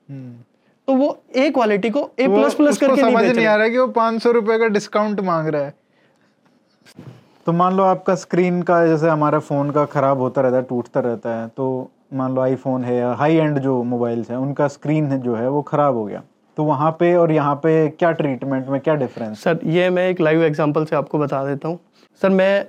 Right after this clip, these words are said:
Speaker 2: अपना जो मेरा mobile phone था, इसका मेरे, मुझे India में जो code किया था, तो मैं इसका repair कराने के लिए वहाँ पे shop पे गया। उन्होंने मुझे recommend किया कि ठीक है, मैं repair कर दूँगी। एक lady उस शॉप पे थी,
Speaker 1: हम्म।
Speaker 2: मेरी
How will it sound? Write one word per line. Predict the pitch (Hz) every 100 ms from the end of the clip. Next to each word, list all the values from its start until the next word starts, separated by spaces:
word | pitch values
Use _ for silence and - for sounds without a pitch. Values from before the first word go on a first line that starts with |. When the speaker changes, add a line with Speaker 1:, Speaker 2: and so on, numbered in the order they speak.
| -
Speaker 2:
अपना | 165 160 165 190
जो | 185 190
मेरा | 170 170
mobile | 175 156 165 180
phone | 170 160
था, | 151 160
इसका | 180 - 175
मेरे, | 170 170 -
मुझे | 160 156 160 160
India | 160 160
में | 165
जो | 160
code | 160 156 151
किया | 147
था, | 139 175
तो | 190
मैं | 175
इसका | 165 185
repair | 170 156 165
कराने | 160 156 143 147
के | 151
लिए | 156
वहाँ | 170 156 151
पे | 156 165 170 - -
shop | - 143 -
पे | 170
गया। | 151 180 - -
उन्होंने | 165 170
मुझे | 180 170 175
recommend | 165 151 160 165 160
किया | 151 170
कि | 175 185 185 -
ठीक | 170 170
है, |
मैं | 175
repair | 156 151 160
कर | 160 147
दूँगी। | 147 165
एक | 175
lady | 160 151 170
उस | 165
शॉप | 156 143
पे | 170
थी, | 160 156 208 _
Speaker 1:
हम्म। | 135 120 120 165
Speaker 2:
मेरी | 160 175